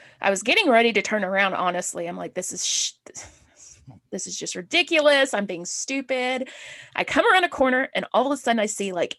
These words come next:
eight police cars, the Mississippi Crime Lab, uh, van, and just a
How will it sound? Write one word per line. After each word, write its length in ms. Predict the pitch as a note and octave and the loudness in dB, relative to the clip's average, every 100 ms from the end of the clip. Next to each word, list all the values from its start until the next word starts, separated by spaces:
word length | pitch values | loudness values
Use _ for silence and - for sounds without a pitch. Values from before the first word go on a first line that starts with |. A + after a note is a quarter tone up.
| _ | _
eight 280 | C4 C#4 D4 _ | 4 4 0 _
police 380 | - C4+ C4 - | 2 2 2 -2
cars, 680 | - G3+ F#3+ F#3+ G3+ - - | 0 2 2 0 -4 -8 -8
the 80 | G3 | -10
Mississippi 600 | F#3+ B3 - - C4+ E4 - | -4 -2 -2 -4 -4 -6 -6
Crime 420 | - B3 G#3 G3+ | 0 2 4 2
Lab, 540 | F3+ E3 E3 F3+ G#3 A#3 _ - - - - _ - | 0 0 0 -2 -4 -10 _ -20 -20 -20 -20 _ -4
uh, 220 | G3 F3+ F3 | 0 0 0
van, 400 | F#3 F3+ F#3 - | 0 0 -2 -2
and 500 | F#3+ F#3+ F#3+ F#3+ F#3+ | 0 2 2 0 -4
just 460 | - - G3 - - | -8 -4 -4 -4 -8
a 80 | - | -10